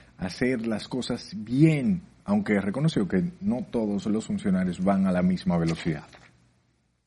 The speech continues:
De su lado, la segunda sala penal de la Corte de Apelación del Distrito Nacional ratificó la prisión preventiva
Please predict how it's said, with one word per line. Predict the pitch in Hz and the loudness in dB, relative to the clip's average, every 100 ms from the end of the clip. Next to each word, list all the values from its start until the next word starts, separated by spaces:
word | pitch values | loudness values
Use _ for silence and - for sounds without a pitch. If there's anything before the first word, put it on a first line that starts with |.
| _ _ _ _ _ _ _ _ _ _ _ _ _ _ _ _ _ _ _ | _ _ _ _ _ _ _ _ _ _ _ _ _ _ _ _ _ _ _
De | - | -4
su | 131 151 | 2 4
lado, | 117 | 4
la | 110 104 | 2 -2
segunda | 107 113 113 104 98 | -2 -2 -2 -2 -2
sala | 104 92 | -4 -2
penal | 95 101 98 98 85 | 0 0 -2 -4 -4
de | 95 | -4
la | 85 | -6
Corte | 80 110 107 | -6 -8 -6
de | 104 | -6
Apelación | 82 90 82 98 | -4 -6 -4 -4
del | 92 90 | -2 -2
Distrito | 85 - 101 92 | -4 -4 -4 -4
Nacional | 90 92 90 | -6 -6 -8
ratificó | 95 92 90 98 117 | -8 -8 -8 -8 -6
la | 110 | -6
prisión | 87 101 - 107 | -6 -8 -6 -6
preventiva | 101 95 90 113 120 117 | -4 -4 -4 -2 -2 -4